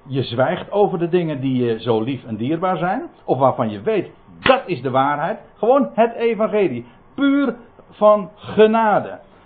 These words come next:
Ga, doe ik er water bij de wijn? Maar dan is het geen genade meer. En trouwens, dan is de, de hele kracht van het evangelie ook teniet gedaan. Ja, dus het is of het een, of het ander. Ja,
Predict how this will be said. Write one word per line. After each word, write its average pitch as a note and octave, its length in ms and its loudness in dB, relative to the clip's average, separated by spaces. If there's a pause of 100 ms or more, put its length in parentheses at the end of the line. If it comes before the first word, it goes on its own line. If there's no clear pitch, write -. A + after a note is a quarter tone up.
(120)
Ga, F3 240 -4
doe E3 180 2
ik B2+ 60 -6
er B2+ 100 2
water G#3+ 340 2
bij G#3+ 160 2
de G#3+ 100 -4
wijn? A3+ 240 -4 (360)
Maar - 180 0
dan A#2 160 -4
is C3+ 60 -4
het - 100 -12
geen G3+ 160 0
genade A3+ 400 0
meer. G2+ 240 -8 (1900)
En D3 140 -2
trouwens, B2+ 280 -2
dan E3 140 -2
is C#3 180 -8
de, A#2+ 180 -6
de A#2 180 2
hele A#2+ 460 -2 (280)
kracht C#4 520 4
van F3+ 160 -2
het D3 100 -8
evangelie C3 640 -4
ook D3+ 300 -6
teniet A3+ 360 0
gedaan. C3 380 -6 (260)
Ja, - 260 -2 (360)
dus F#3+ 360 -4
het F3 140 -10
is - 340 -4 (120)
of C4+ 180 4
het A#3 80 0
een, A#3 380 0 (140)
of A3 160 6
het A3 100 -4
ander. G#3 320 -2 (1900)
Ja, F#3+ 260 -4